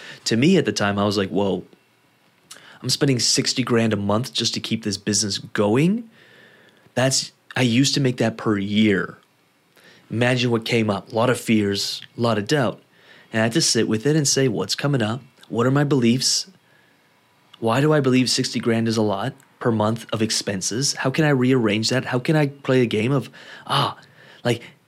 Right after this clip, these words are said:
if I could pay a million dollars in tax this year, it would probably mean we made five or six million dollars. Let me play that game. If we can raise our expenses and know that we're in the green every month, then it means we're making more month after month after month."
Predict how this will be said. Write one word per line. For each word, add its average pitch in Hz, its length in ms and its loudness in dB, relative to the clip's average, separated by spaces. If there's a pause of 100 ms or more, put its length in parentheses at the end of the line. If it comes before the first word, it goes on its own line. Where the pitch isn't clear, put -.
(240)
if - 100 -4
I 139 80 2
could 139 120 -2
pay 139 120 2
a 120 60 2
million 143 400 4
dollars 123 320 2
in 101 100 -2
tax - 380 -4
this 107 240 -2
year, 101 340 -2 (300)
it 117 60 -6
would 110 140 -8
probably 127 220 0
mean 123 200 0
we 107 60 4
made 104 200 -2
five 107 240 -2
or 101 40 -2
six - 300 -2
million 101 240 -2
dollars. - 460 -8 (680)
Let 160 80 -4
me 143 100 4
play 135 200 2
that 123 240 2
game. 104 140 -2
If 107 80 -4
we 139 80 2
can 135 120 2
raise 131 280 4
our 160 80 2
expenses 139 600 -2 (400)
and 117 220 0
know 113 240 4
that 117 220 2
we're 117 140 2
in 110 100 2
the 98 80 -2
green 117 320 0
every 151 180 2
month, 165 300 0
then 117 120 -2
it 110 80 -2
means 117 220 -4
we're 110 80 -2
making 117 240 -2
more 110 240 0
month 101 240 -6
after 101 180 -8
month 101 220 -2
after 98 180 -6
month." 120 240 -2